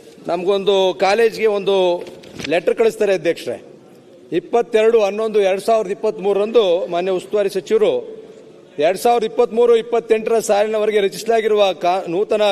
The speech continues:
ಕಾಲೇಜು ಅಭಿವೃದ್ಧಿ ಸಮಿತಿಯು ಅಧಿಕಾರೇತರ ಸದಸ್ಯರ ಪಟ್ಟಿಯು ಮಾನ್ಯ ಸಚಿವರ ಪರಿಶೀಲನೆ ಇದ್ದು, ಸದರಿ ಪಟ್ಟಿಗೆ ಸಚಿವರ ಅನುಮೋದನೆ ನೀಡುವವರೆಗೂ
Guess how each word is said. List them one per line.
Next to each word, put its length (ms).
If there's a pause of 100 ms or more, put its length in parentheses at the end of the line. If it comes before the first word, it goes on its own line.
ಕಾಲೇಜು 360
ಅಭಿವೃದ್ಧಿ 300
ಸಮಿತಿಯು 720 (360)
ಅಧಿಕಾರೇತರ 800
ಸದಸ್ಯರ 380
ಪಟ್ಟಿಯು 320
ಮಾನ್ಯ 240
ಸಚಿವರ 340
ಪರಿಶೀಲನೆ 520
ಇದ್ದು, 500 (280)
ಸದರಿ 320
ಪಟ್ಟಿಗೆ 640
ಸಚಿವರ 520
ಅನುಮೋದನೆ 500
ನೀಡುವವರೆಗೂ 840